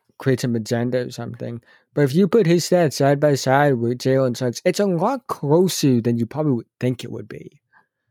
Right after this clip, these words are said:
Um, I mean, I, I'm not saying he's better than Suggs. I think at one point I did think he was, but, like, Suggs is, does things a bit better than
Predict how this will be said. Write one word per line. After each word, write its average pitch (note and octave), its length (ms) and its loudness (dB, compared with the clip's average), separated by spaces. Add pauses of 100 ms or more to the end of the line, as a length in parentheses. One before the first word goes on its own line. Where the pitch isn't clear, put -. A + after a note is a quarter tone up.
(340)
Um, A2+ 640 -2 (440)
I F#3+ 120 4
mean, A3 180 2
I, G#3 140 4
I'm G3+ 100 0
not G3 180 4
saying F3 180 0
he's C3+ 160 -2
better B2+ 280 2
than D3 140 -2
Suggs. C#3 320 -2
I D3+ 60 -2
think G3+ 140 2
at E3 60 2
one D3 120 0
point C3+ 140 -2
I G#2+ 140 -6
did D3+ 200 0
think F3 180 -2
he F3+ 100 2
was, E3+ 380 2
but, B2+ 160 -2
like, G#2+ 360 -6 (460)
Suggs F#3 320 2
is, D3 240 0 (440)
does C#3+ 280 2
things C#3 640 0 (280)
a B2+ 100 -2
bit C#3 260 -2
better C#3 420 2 (100)
than D3 260 0